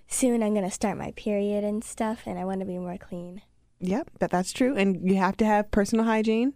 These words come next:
Speaker 1: Mm-hmm.
Speaker 2: you know? So that's great self-care.
Speaker 1: Mm-hmm.
Speaker 2: As a big sister, how do you find self-care? I mean, you and Isla, I mean,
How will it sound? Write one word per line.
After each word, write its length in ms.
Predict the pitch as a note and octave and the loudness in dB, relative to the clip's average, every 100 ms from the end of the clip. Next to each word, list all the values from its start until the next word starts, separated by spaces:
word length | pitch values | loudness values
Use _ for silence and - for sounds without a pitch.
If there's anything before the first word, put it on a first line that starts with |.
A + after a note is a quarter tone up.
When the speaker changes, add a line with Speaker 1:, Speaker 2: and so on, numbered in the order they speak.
| - | -4
Speaker 1:
Mm-hmm. 360 | A3+ A#3 A#3 A#3 - | -4 -2 -2 -4 0
Speaker 2:
you 100 | G3 | 2
know? 280 | G3+ G3 C4+ - | 4 4 0 -2
So 520 | - F#3+ F3 E3+ E3+ - - - - _ _ | 0 2 4 2 -2 -8 -18 -16 -18 _ _
that's 180 | D3+ - | -6 -4
great 220 | E3+ D#3+ | -2 -2
self-care. 520 | - D#3+ - D3 E3 G#3 - - - | -2 -4 -4 -4 -4 -4 -12 -14 -6
Speaker 1:
Mm-hmm. 60 | A3+ - | 0 2
Speaker 2:
As 180 | A3+ | 4
a 60 | A3+ | 4
big 260 | F#3+ A#3+ - | 4 2 2
sister, 800 | - D4+ - - D#3 D3+ A3+ - - _ _ | 2 2 2 0 2 2 0 -2 -12 _ _
how 300 | - - B3+ | -4 2 4
do 40 | B3+ | 4
you 180 | A3+ A#3+ | 4 2
find 360 | - F#3+ F3+ | 2 4 2
self-care? 540 | F#3 F3 D#3+ G3+ D3+ E2+ | 4 2 2 0 0 0
I 80 | G3+ | 4
mean, 240 | D#4+ C#4+ | 6 6
you 240 | C4+ F#4 | 6 6
and 100 | A4 | 4
Isla, 440 | - G3 G3+ F#3+ D#3+ - - | 2 4 4 2 0 -4 0
I 80 | |
mean, 240 | G3+ F#3 | 2 2